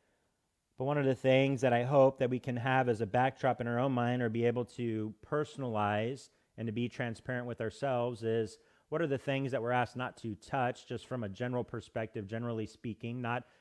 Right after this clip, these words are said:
being on specifics, but what are the things that we were, what, called not to touch, but we, we tend to wanna touch them anyways? Before we go any further, let me pray, and then we'll get into our text this morning.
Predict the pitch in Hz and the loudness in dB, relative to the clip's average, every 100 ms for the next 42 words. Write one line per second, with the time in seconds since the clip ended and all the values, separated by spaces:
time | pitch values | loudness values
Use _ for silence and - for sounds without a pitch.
0 | _ 131 127 120 113 - 110 - 147 - | _ -2 0 -2 -4 -6 -12 -6 -6 -4
1 | 123 - 127 117 143 160 120 139 131 120 | -6 -4 -4 -2 -2 -2 -4 -4 -4 -4
2 | 120 135 117 117 110 101 - _ - 117 | -2 -2 2 2 2 0 -12 _ 0 2
3 | 104 - _ _ - 135 117 123 123 - | 2 -4 _ _ 2 2 2 -2 -2 -4
4 | 117 107 _ - 131 120 - 110 117 120 | -6 -6 _ 2 2 2 -2 -6 -4 -6
5 | - _ _ 113 117 107 _ _ _ - | -8 _ _ -2 -2 -2 _ _ _ -8
6 | 131 120 113 117 113 104 _ _ _ _ | -6 -4 -4 -2 -4 -6 _ _ _ _
7 | _ _ 131 123 - 120 107 101 92 _ | _ _ -8 -8 -8 -4 -4 -4 -10 _
8 | _ _ _ _ _ 117 95 82 85 - | _ _ _ _ _ -8 -8 -8 -14 -20
9 | _ _ _ _ _ _ _ _ _ _ | _ _ _ _ _ _ _ _ _ _
10 | _ _ _ _ _ _ _ _ _ _ | _ _ _ _ _ _ _ _ _ _
11 | _ _ _ _ _ _ _ _ _ 147 | _ _ _ _ _ _ _ _ _ 4
12 | 143 139 135 127 135 123 127 127 120 - | 6 6 4 2 4 6 6 4 0 -2
13 | 139 131 120 120 123 117 120 117 117 117 | 2 6 6 6 4 2 0 0 0 0
14 | 120 117 120 110 113 104 123 110 - 104 | 0 -4 -6 -2 -2 -2 -2 -2 -4 -10
15 | - 117 113 113 107 104 98 | -8 -4 0 0 0 -2 -6